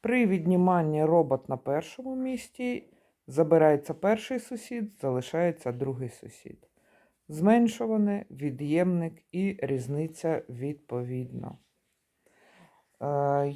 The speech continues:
як ми, е, працюємо, коли у нас є приклади з віконечками? Е, працюємо наступним чином.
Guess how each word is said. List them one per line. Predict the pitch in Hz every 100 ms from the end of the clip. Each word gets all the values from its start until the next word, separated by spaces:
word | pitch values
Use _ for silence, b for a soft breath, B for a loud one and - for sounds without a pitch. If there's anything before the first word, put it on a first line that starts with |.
| 143
як | 226 269 277 165
ми, | 165 185 214 214 _ -
е, | 151 143 143
працюємо, | 139 170 165 214 190 151 139
коли | - 175
у | 196
нас | 165 -
є | 165 151
приклади | 147 _ - 254 247 190 170 180 180 b b b -
з | 135 143
віконечками? | 165 165 135 131 120 - - 123 131 139 147 b b b b b b -
Е, | 175 185 190
працюємо | 190 233 220 - 330 233
наступним | 175 160 202 190 160 143
чином. | - 139 135 131 135